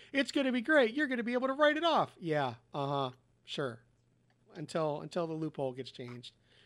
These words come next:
So now we have it, right? And <clears throat> what happened, and I've, I know season ticket holders who've done this. You know what? In order to justify my season tickets,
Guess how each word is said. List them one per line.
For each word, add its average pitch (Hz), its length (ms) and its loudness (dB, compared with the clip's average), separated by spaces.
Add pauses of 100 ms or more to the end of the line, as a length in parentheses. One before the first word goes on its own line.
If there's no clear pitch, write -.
(280)
So 160 200 -2
now 160 260 0
we 185 140 2
have 160 220 2
it, 113 120 -12 (140)
right? 143 260 -8 (840)
And 170 420 -4 (260)
<clears throat> 233 380 -2
what 170 180 -2
happened, 196 460 -2
and 147 120 -4
I've, 151 240 -4
I 160 160 -4
know 165 340 -4
season 185 360 -8
ticket 262 240 -12
holders 143 380 -6
who've 175 180 -4
done 220 220 -2
this. - 280 -14 (560)
You 165 100 -2
know 170 100 0
what? 208 200 2
In 156 100 -6
order 196 300 -2
to 165 160 -14
justify 180 600 -4
my 170 180 -2
season 165 380 -6
tickets, 190 640 -8